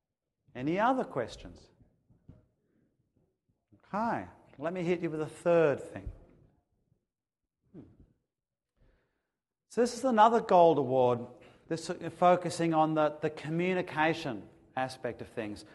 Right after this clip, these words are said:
This is from the Environment Agency in the U K. Um, they're the ones who deal with, well, the most visible thing they deal with is the flooding. Anyone who's been reading the world news has seen that they've been very, very busy in the last year.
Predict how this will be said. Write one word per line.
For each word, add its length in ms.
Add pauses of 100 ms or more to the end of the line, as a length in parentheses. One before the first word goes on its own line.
This 140
is 60
from 160
the 100
Environment 540
Agency 460
in 80
the 80
U 180
K. 400 (800)
Um, 180
they're 180
the 80
ones 340
who 120
deal 340
with, 360 (380)
well, 100
the 80
most 180 (140)
visible 340
thing 200
they 100
deal 180
with 180
is 120
the 100
flooding. 580 (640)
Anyone 240
who's 80
been 200
reading 260
the 60
world 340
news 360
has 160
seen 300
that 100
they've 160
been 180
very, 300
very 280
busy 300
in 60
the 80
last 340
year. 220